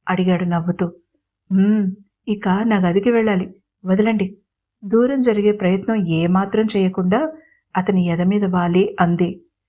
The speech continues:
"ఇక్కడికి రావడం వరకే నీ ఇష్టం, వెళ్ళడం నీ చేతుల్లో లేదు." అద్దంలాంటి ఆమె చెక్కిలి మీద తన చూపుడు వేలితో రాస్తూ అన్నాడు, "రేపు మొహం ఫ్రెష్గా ఉండాలి. రాత్రి త్వరగా నిద్రపోమ్మని అత్తయ్య చెప్పారు,"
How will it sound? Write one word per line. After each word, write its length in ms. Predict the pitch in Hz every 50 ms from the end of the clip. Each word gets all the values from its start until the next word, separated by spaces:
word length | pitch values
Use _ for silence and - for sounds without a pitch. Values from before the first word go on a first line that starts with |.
| _ _ _ _ _ _ _ _ -
"ఇక్కడికి 400 | 233 - - - - 196 185 196
రావడం 460 | 170 165 156 160 165 180 208 214 226
వరకే 280 | 226 226 220 214 269 277
నీ 100 | 302 294
ఇష్టం, 400 | 262 226 - - - 220 185 180 - _ _ _ _ _ _ _ -
వెళ్ళడం 580 | 160 160 160 165 175 196 226 214 202 220 233
నీ 140 | 226 214 190 196 -
చేతుల్లో 300 | 165 160 - 208 208 208
లేదు." 400 | 202 185 180 175 - - - - _ _ _ _ _ _ _ _ _ _ _ -
అద్దంలాంటి 640 | 175 170 175 - 208 202 202 202 202 196 190 196 202
ఆమె 180 | 190 185 180 175
చెక్కిలి 420 | 180 - 170 - - - 190 208
మీద 420 | 208 214 202 185 180 175 185 190 190 - - _ _ _ _ _
తన 120 | - 190 190
చూపుడు 420 | 185 - - 196 190 190 208 208
వేలితో 360 | 196 202 190 185 185 - 208
రాస్తూ 600 | 196 185 175 175 170 - - - 254 302 302 302 - _ _ _ _ _ _ -
అన్నాడు, 440 | 180 175 175 170 170 170 185 196 - _ _ _ _ _ _ _ _ _ _ -
"రేపు 460 | 185 190 190 190 190 196 196 208 240
మొహం 340 | 233 208 190 175 202 220 240
ఫ్రెష్గా 480 | 233 - 190 175 - - - - 240
ఉండాలి. 480 | 233 226 208 196 202 202 190 180 180 - - _ _ _ _ _ _
రాత్రి 580 | - 180 170 170 180 185 - 214 202 202 220 202 -
త్వరగా 300 | 202 180 180 190 208 220
నిద్రపోమ్మని 720 | 220 208 185 190 214 202 202 220 208 196 190 180 190 233 247
అత్తయ్య 300 | 208 180 - - 226 226 - 226
చెప్పారు," 380 | 202 - - 180 170 175 -